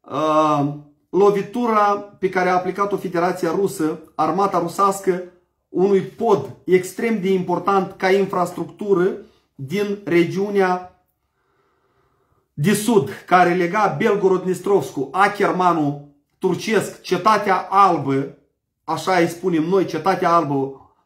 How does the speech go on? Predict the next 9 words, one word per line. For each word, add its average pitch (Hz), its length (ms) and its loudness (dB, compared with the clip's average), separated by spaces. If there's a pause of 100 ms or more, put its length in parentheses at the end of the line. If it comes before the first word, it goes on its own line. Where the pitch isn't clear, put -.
(200)
cetatea 185 560 0
lui 175 100 0
Ștefan 165 340 -2
cel 170 140 -4
Mare, 202 540 0
unea 202 720 0 (120)
drumul, 190 680 0 (240)
unea 190 580 2
Odessa 175 800 -2